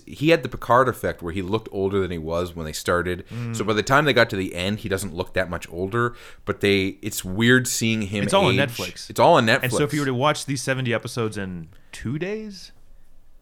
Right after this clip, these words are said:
Speaker 1: Oh, you
Speaker 2: How
Speaker 1: could.
Speaker 2: long is an
Speaker 1: Oh,
Speaker 2: episode?
Speaker 1: they're
Speaker 2: An hour?
Speaker 1: long. Fifty-five minutes, and, like, the premieres are, like, an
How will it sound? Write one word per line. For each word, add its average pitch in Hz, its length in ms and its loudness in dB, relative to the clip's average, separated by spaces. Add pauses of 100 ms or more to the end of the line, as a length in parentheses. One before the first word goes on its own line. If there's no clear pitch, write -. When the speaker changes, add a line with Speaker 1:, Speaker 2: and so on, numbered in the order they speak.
(200)
Speaker 1:
Oh, 85 120 0
you 90 180 0
Speaker 2:
How - 160 2
Speaker 1:
could. 180 60 6
Speaker 2:
long 180 220 2
is 135 120 -2
an 131 80 -4
Speaker 1:
Oh, - 20 -2
Speaker 2:
episode? 131 240 6
Speaker 1:
they're 151 100 8
Speaker 2:
An 135 60 6
hour? 120 80 6
Speaker 1:
long. 117 280 6
Fifty-five 143 680 4
minutes, 120 380 2
and, 98 180 -4
like, 95 180 0
the - 60 -4
premieres 104 480 2
are, 92 80 -2
like, 82 140 -2
an 82 100 -6